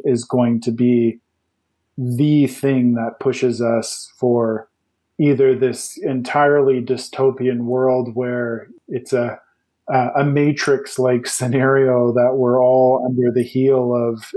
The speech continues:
like, very much under the heel of a global oppressive regime, or things are gonna change,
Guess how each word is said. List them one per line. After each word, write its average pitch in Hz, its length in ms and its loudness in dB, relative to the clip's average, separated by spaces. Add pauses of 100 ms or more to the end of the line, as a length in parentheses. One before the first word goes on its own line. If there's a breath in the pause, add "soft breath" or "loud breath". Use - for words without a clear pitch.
like, 120 220 -2
very 131 400 2
much 127 420 0
under 123 280 0
the 113 120 -6
heel 127 480 0
of 117 300 -4 (320)
a 139 80 0
global 135 580 2
oppressive 120 580 -2
regime, 120 800 0 (100)
or 131 520 2 (340)
things 131 280 -2
are 120 80 2
gonna 113 260 -2
change, 117 640 -4